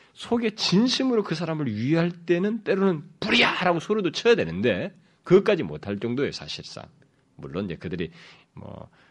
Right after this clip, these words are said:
그런 건 이게 하지만은 그 방식도 좀 우리하고 다르고, 예, 영적인 면에서 더더욱 그래요. 그들은 생명을 위하는 자원인데도 불구하고 그런 사고방식과 삶의 습관이 있다 보니까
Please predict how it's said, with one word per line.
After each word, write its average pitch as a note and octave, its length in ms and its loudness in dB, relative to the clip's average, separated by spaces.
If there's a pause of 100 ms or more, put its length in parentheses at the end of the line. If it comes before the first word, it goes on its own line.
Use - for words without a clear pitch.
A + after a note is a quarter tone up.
(100)
그런 C#2+ 180 -16
건 C#2+ 240 -14
이게 C#2+ 160 -10
하지만은 F2 640 -6
그 G2 240 -6
방식도 A#2+ 460 -2
좀 B2 160 -6
우리하고 E2 220 -6
다르고, E2+ 640 -6 (440)
예, F2 360 -6
영적인 C#3+ 560 2
면에서 D2 280 -10
더더욱 E2 300 -10
그래요. E2+ 380 -18 (280)
그들은 A2+ 440 0 (580)
생명을 F#3+ 760 4
위하는 E2 500 -8
자원인데도 F2+ 640 -10
불구하고 G#2+ 580 -14 (140)
그런 A3+ 360 2
사고방식과 F3+ 1040 -2
삶의 B2+ 400 -2
습관이 A#2+ 480 0
있다 E2 180 -6
보니까 E2 520 -8